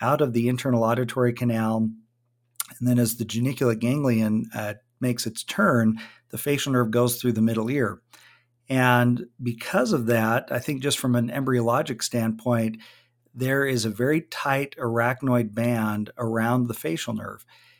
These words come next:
So the etiology, going back to that, when the facial nerve swells, as opposed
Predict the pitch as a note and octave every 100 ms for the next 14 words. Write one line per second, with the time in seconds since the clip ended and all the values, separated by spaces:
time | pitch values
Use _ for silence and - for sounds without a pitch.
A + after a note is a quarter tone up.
0 | _ _ - B2+ A#2 C3+ D#3 D3 D#3 G3+
1 | A#2+ A2+ A2+ A#2+ A#2+ B2+ - C3 A#2 A2
2 | - B2 A#2+ A2 - E3+ G3+ F3+ B2 A2+
3 | A2 - A2+ G#2+ A2+ A#2+ C3 A2+ A2+ C3+
4 | C#3 B2